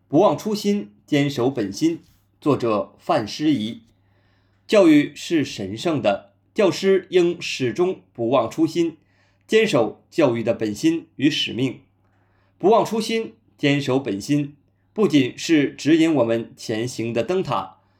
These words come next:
更是心灵深处那份坚守不灭的火焰，照亮我们探索未知、追求卓越的道路。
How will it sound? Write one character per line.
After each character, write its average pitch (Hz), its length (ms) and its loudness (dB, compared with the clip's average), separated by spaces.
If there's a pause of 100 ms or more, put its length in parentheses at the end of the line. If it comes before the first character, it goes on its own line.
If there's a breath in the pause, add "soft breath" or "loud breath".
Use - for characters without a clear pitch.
(160)
更 202 160 0
是 151 300 0
心 196 280 -2
灵 151 140 2
深 190 220 0
处 185 400 0
那 143 160 0
份 127 400 -4
坚 135 260 0
守 117 240 -2
不 113 240 -4
灭 127 220 0
的 107 100 -4
火 110 160 -4
焰， 120 380 -2 (600)
照 202 140 6
亮 180 160 6
我 151 80 6
们 135 360 -2 (120)
探 120 340 -4
索 110 300 -6
未 139 180 0
知、 160 360 2 (260)
追 202 240 -2
求 156 240 0
卓 113 340 -4
越 170 140 0
的 113 100 -6
道 113 220 2
路。 107 240 -4